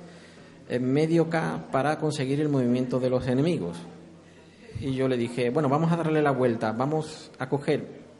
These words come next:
medio K para hacer el movimiento del Capitán Sevilla y un K para hacer el movimiento de los cincuenta movimientos diferentes que hay en los, en los enemigos del Capitán Sevilla".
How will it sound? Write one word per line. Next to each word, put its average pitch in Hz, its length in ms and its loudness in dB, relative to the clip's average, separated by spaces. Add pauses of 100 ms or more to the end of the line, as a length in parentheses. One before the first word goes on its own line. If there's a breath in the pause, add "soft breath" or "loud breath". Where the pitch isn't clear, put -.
(340 loud breath)
medio 160 420 0
K 123 300 -2 (240)
para 117 220 0
hacer 151 240 -2
el 165 100 2
movimiento 147 400 2
del 107 160 0
Capitán 120 400 -2
Sevilla 170 560 -2 (100)
y 139 140 2
un 165 220 2
K 170 220 -4
para 127 160 -2
hacer 143 200 -2
el 160 180 0
movimiento 143 460 2
de 156 80 0
los 131 120 -2
cincuenta 139 520 0
movimientos 143 500 2
diferentes 143 520 -2
que 139 100 -4
hay 139 200 -2
en 139 120 2
los, 120 260 0
en 117 160 0
los 117 140 0
enemigos 123 420 -2
del 123 140 -2
Capitán 110 380 -4
Sevilla". 104 320 -6